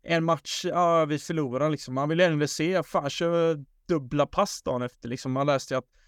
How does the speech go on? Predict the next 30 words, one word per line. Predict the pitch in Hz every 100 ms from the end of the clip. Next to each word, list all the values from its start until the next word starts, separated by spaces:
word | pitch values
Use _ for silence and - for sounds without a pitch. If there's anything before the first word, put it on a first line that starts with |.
| -
nej, | 147
de | 143 139
ska | -
fortfarande | 160 196 - 143 143
vara | 143
lediga | 151 131 110 135 175
nu, | 170 117 120 123
eh, | 120
efter | - 131
en | 123
sån | -
här | 147 123 117 _ _
match. | - 120 - - 123
Och | 120 117 117 _ _ -
visst, | 156 -
det | 147
kanske | 151 139
är |
bra | 151 165 147
att |
ta | -
några | 147 139
dagar | 135 127 127 127
ledigt, | 135 135 120 120
men | -
jag | 135
tycker | 147 147 143
också | 135 - 127
det | 139
här, | 135 123